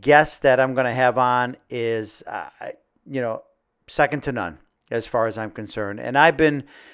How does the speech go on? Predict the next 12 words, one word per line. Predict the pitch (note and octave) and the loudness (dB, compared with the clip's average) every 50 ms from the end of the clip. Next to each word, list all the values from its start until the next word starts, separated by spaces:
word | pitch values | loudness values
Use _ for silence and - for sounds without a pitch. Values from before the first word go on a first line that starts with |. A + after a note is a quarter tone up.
| _ _ _ | _ _ _
uh, | - - B2+ B1 A#1+ A#1+ - - - - - - | -6 -4 -4 -2 -4 -4 -6 -8 -10 -10 -12 -12
you | - D3+ C#3+ | -8 -4 0
know, | C3 C3+ B2+ B2 B2+ B2+ | 2 4 4 4 2 0
involved | - - C#3 B2+ B2 B2 A#2+ B2 C#3 C#3 C#3 C#3+ B2 B2+ | -4 -6 -4 -4 -4 -2 2 4 6 8 8 6 4 2
in | B2+ | -4
health | A#2 A2 C3 C3+ C3+ C3+ - | -4 0 0 0 0 0 -4
and | A#2+ A2 | -10 -8
fitness | - C#3 C3+ C3+ C3 B2+ A2+ - - | -6 -6 -6 -4 -6 -8 -8 -10 -6
most | B2+ C3 C#3+ D#3+ D#3+ | -2 2 2 2 2
of | - | 0
my | F#3 F3 E3+ | 0 0 0
life. | E3 E3+ G3 G3+ C3 - - - - _ | 2 2 0 0 -2 -4 -6 -12 -20 _